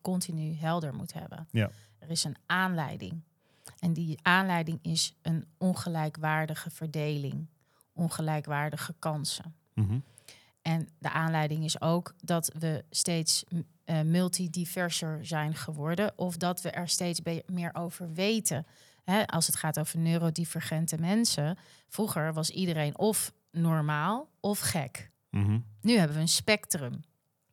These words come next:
Speaker 1: Dus we weten er steeds meer over.
Speaker 2: Ja.
Speaker 1: Maar omdat alles nu zo onder een vergrootglas li-, eh, ligt, eh, raakt het ons allen heel diep.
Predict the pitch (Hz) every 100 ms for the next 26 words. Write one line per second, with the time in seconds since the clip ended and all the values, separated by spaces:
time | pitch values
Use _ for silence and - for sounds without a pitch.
0 | _ _ _ - 175 165 175 180 240 254
1 | 170 143 - 131 - 165 147 - - 170
2 | - - 104 95 - - - - _ _
3 | - 175 - 196 185 190 - 196 233 220
4 | 185 180 165 - - 165 196 202 185 180
5 | 180 170 160 - 165 - 185 247 349 -
6 | 160 139 - 139 - 170 156 151 156 247
7 | - - - - - _ _ - 175 160
8 | 190 190 175 160 160 156 160 165 156 160
9 | 160 156 254 202